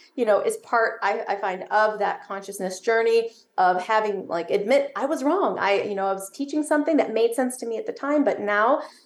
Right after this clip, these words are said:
something else makes more sense." And so having permission to go with that, um, was a big part of my journey too.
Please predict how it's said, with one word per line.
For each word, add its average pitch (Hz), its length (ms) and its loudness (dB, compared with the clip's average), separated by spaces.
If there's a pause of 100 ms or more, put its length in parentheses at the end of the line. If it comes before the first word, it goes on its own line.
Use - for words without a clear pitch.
(120)
something 254 400 0
else 240 240 0
makes 202 260 -6
more 214 260 2
sense." 202 440 0
And 190 200 -2
so 190 520 4
having 233 280 2
permission 208 440 -4
to 175 80 -6
go 202 340 4
with 202 180 2
that, 185 380 0
um, 175 240 -2
was 196 180 -2
a 202 60 -4
big 196 180 0
part 202 160 -2
of 190 60 -4
my 185 100 -4
journey 180 320 -6
too. - 360 -2